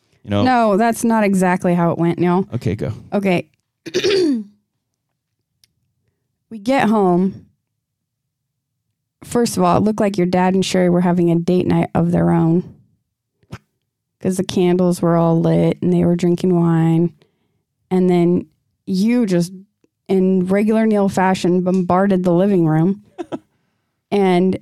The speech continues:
Speaker 2: Sherry knocked her wine over on the carpet.
Speaker 1: Oh, wow. I don't remember that.
Speaker 2: You do not?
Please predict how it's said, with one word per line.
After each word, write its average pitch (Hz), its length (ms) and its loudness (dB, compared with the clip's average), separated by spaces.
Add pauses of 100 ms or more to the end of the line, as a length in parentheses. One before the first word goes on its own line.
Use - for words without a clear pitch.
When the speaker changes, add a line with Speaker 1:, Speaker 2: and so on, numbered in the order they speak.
(720)
Speaker 2:
Sherry 240 380 0
knocked 214 280 0
her 196 80 2
wine 196 300 2
over 175 240 0
on 180 140 2
the 190 80 0
carpet. 180 500 -2 (100)
Speaker 1:
Oh, 131 100 0
wow. 113 260 -4
I - 20 -8
don't 95 200 -8
remember 85 220 -6
that. 95 240 -8
Speaker 2:
You 202 80 -14
do 208 140 -2
not? 214 340 0